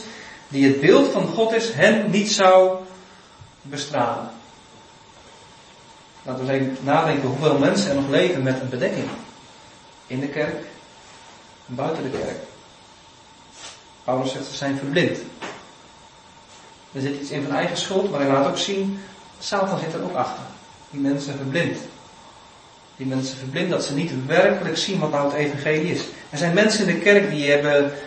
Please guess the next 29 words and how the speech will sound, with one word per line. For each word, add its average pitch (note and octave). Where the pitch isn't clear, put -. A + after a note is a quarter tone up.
een C3
kerkbank D#3
versleten. A3
Die C#3
horen G3
het C3+
woord G#3+
van C#3
God G#3
week F#3+
in, F3+
week C#3+
uit. C#3
Misschien D#3
twee E3+
preken F3
op E3+
een D#3+
zondag, E3+
misschien D3
door C#3+
de C3+
week D3+
nog D#3+
wat D3
lezen F3
of C3+
wat -
luisteren. D3+